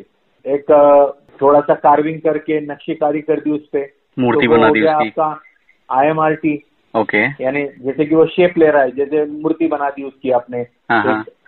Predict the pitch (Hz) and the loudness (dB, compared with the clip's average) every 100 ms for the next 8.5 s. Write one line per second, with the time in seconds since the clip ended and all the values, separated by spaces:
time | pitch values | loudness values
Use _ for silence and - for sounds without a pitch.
0 | _ 165 180 180 180 165 160 185 180 180 | _ 4 4 2 0 0 2 2 2 0
1 | 180 180 170 160 143 - 160 180 180 175 | 0 0 0 0 0 0 2 0 0 0
2 | 156 127 - _ _ 127 120 113 127 135 | 0 -2 -6 _ _ 0 2 2 0 -2
3 | 160 160 _ _ 120 117 107 101 110 110 | -4 -4 _ _ 0 2 2 0 0 0
4 | - 123 147 156 175 170 170 180 190 180 | -2 0 0 2 -4 -4 -4 -4 -4 -4
5 | 156 175 180 196 180 160 - _ _ 127 | -2 0 0 2 2 0 -4 _ _ -4
6 | 143 151 151 151 - 175 180 175 185 180 | 2 2 0 -8 -4 -4 -2 -2 -2 2
7 | 156 151 160 160 151 151 147 139 _ _ | 2 4 -2 0 -2 0 -2 -4 _ _
8 | _ - 117 107 | _ -2 -2 -2